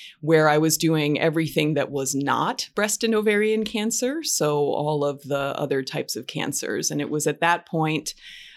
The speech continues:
um, somewhere around probably oh seven, oh eight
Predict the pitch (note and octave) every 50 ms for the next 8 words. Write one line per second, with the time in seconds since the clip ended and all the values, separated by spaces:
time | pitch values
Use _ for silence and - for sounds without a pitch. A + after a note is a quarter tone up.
0 | - - - D#3 D#3 D#3 D#3 D3+ D3+ D3+ D3+ D#3 D#3 D3 - _ - - - -
1 | G4 G#4+ G#4 F#4 E4 B3+ A3+ G#3+ G#3+ G#3+ G#3 G3+ G3 G#3+ G3+ F#3 F#3 D#3+ E3+ E3+
2 | E3 E3 D#3 - _ _ _ _ _ _ _ _ _ _ _ - E3+ E3 E3 D#3+
3 | - - E3+ E3 D#3 D#3 D#3 D3+ - - D3+ D3+ D3+ D3+ D3 - D3 D#3 D#3 D#3+
4 | F3+ - - - - - - -